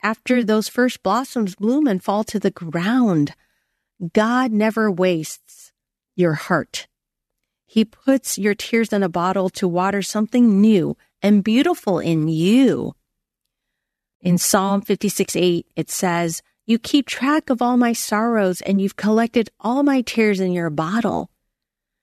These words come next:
Because, you know, in the third year, after the first fruits finally arrive, they can't be eaten. They're too green and too little. They need to be let go. Those first fruits fall to the ground, but the farmer,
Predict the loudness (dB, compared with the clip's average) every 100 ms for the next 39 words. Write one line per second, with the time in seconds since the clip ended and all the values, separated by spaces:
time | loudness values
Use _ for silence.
0 | _ -6 0 2 4 4 6 4 2 0
1 | 2 2 2 2 2 2 -2 _ _ _
2 | _ _ _ -2 -2 0 -2 -2 -4 -2
3 | -2 -2 -2 -2 -2 -4 -2 0 0 0
4 | 0 -2 -2 -2 0 -2 -2 -4 -2 -4
5 | -2 0 0 2 2 4 2 0 -2 -2
6 | -2 -4 -2 2 4 4 4 2 2 2
7 | 2 2 2 0 -4 -10 _ _ _ 0
8 | 4 4 2 2 0 2 2 0 -4 0
9 | 0 2 -2 -8 _ _ _ _ _ _
10 | -2 -2 0 0 -2 -2 -4 -2 -2 -6
11 | -6 -2 -2 0 0 0 0 0 0 0
12 | -2 -4 -8 -4 -4 -2 2 2 2